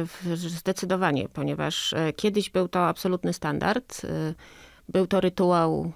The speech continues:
o wymiarze religijnym, wymiarze sakralnym i w zasadzie bardzo często uważano, że bez tego rytuału, e, król nie jest prawdziwym królem. Natomiast to z czasem się zmieniało i w tej chwili w zasadzie wśród monarchii europejskich, a kilka monarchii w Europie jeszcze jednak funkcjonuje,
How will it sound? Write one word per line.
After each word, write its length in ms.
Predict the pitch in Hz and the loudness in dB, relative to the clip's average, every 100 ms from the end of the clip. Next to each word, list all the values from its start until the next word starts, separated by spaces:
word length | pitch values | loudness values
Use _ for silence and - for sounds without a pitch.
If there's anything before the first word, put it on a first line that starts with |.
| - - | -10 -6
o 60 | |
wymiarze 400 | 165 170 165 170 | 0 2 2 2
religijnym, 580 | 160 156 156 147 147 180 | 0 0 -2 -2 0 0
wymiarze 320 | 175 151 147 | 0 -2 -2
sakralnym 760 | 135 160 165 143 135 151 196 208 | -4 -4 -2 -2 -2 0 2 2
i 200 | 190 156 | 0 -4
w 40 | 170 | -4
zasadzie 400 | 160 165 165 170 | -4 -2 0 2
bardzo 260 | 180 180 | 2 2
często 340 | 175 180 - 175 | 0 -2 0 0
uważano, 500 | 165 165 165 170 160 | 0 0 0 0 0
że 140 | 160 | 0
bez 220 | 175 220 | 2 2
tego 220 | 185 156 | 0 -2
rytuału, 600 | 151 151 151 143 143 175 208 - - - - _ | -2 -2 -2 -2 -2 -4 -6 -16 -20 -20 -20 _
e, 220 | 147 160 | 0 0
król 280 | - 214 208 | 4 6 8
nie 180 | 196 185 | 6 4
jest 240 | 175 - | 2 0
prawdziwym 460 | - 170 165 165 160 | -2 -2 0 0 0
królem. 420 | - 143 - - - - - | 0 -2 -2 -10 -14 -20 -8
Natomiast 680 | 185 180 170 185 180 175 - | -4 -2 0 0 0 0 -2
to 260 | 214 214 208 | 2 4 2
z 120 | - | 0
czasem 320 | 208 208 185 | 0 0 -2
się 120 | 185 | -2
zmieniało 520 | 180 170 143 139 202 | 0 0 2 2 4
i 100 | 262 | 2
w 40 | 226 | 2
tej 180 | 240 247 | 0 0
chwili 260 | 247 226 | 0 0
w 40 | 208 | 0
zasadzie 360 | 202 208 208 | 0 0 0
wśród 240 | 202 196 196 | -2 -4 0
monarchii 420 | 190 190 190 170 | 2 2 2 0
europejskich, 600 | 175 175 151 127 - 196 | 2 0 0 0 0 -2
a 120 | 180 | -2
kilka 480 | - 220 214 175 170 | 0 0 4 2 2
monarchii 460 | 170 175 170 165 165 | 0 0 0 -2 -4
w 80 | 170 | -2
Europie 400 | 165 170 - 156 | -2 -2 -2 0
jeszcze 300 | 170 - 156 | 0 0 -4
jednak 260 | 156 160 | -2 -4
funkcjonuje, 640 | - 160 - 160 131 196 | -4 -8 -4 -2 0 0